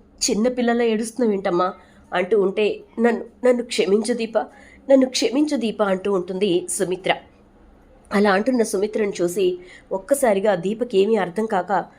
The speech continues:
"అమ్మా ఏమైందమ్మా? ఎందుకు అలా అంటున్నావమ్మా? అమ్మా, అమ్మా" అంటూ ఉంటుంది. ఎంతని ఏం లాభం? సుమిత్ర నిజమైతే బయటపెట్టదు, కానీ క్షమాపణ మాత్రం చెప్తూ ఉంటుంది. మరి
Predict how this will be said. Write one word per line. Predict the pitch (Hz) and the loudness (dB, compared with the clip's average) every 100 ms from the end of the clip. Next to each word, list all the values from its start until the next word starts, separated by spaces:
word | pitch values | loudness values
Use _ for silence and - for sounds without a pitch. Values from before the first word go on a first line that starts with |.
| - _ 175 | -20 _ -2
"అమ్మా | 202 233 226 - 190 | 2 2 -2 -12 0
ఏమైందమ్మా? | 208 202 285 247 180 185 - - - _ 247 | 2 4 2 2 2 2 0 -10 -20 _ -4
ఎందుకు | 233 226 302 | 2 2 2
అలా | 277 214 | 4 4
అంటున్నావమ్మా? | 196 233 214 202 190 233 - - _ _ | 2 0 -2 -2 -4 -4 -6 -20 _ _
అమ్మా, | 196 240 233 - - | 0 2 2 -2 0
అమ్మా" | 190 277 247 - - | 4 4 4 -2 0
అంటూ | 190 190 208 | 2 4 2
ఉంటుంది. | 180 185 180 175 - _ _ - | 2 -2 -2 -4 -12 _ _ 2
ఎంతని | 202 165 - 254 254 | 4 4 4 2 2
ఏం | 214 233 | 2 2
లాభం? | 220 208 240 - _ _ _ - - | 2 0 -4 -6 _ _ _ -4 0
సుమిత్ర | 190 208 233 | 2 2 0
నిజమైతే | 196 175 220 196 226 | 0 -2 -2 -2 -2
బయటపెట్టదు, | 175 170 175 170 160 165 - - - - _ _ _ _ _ _ _ - - | -2 -2 -2 -2 -2 -4 -8 -20 -20 -20 _ _ _ _ _ _ _ -8 0
కానీ | 175 208 180 - | 2 2 0 -4
క్షమాపణ | - 196 175 202 196 | 0 0 2 2 0
మాత్రం | 165 160 190 226 | 0 -2 -2 -4
చెప్తూ | 220 170 - 196 | -2 -4 -4 -2
ఉంటుంది. | 170 170 151 151 - - - - - | -2 -2 -4 -4 -8 -20 -20 -20 -2
మరి | 196 180 160 | 2 4 4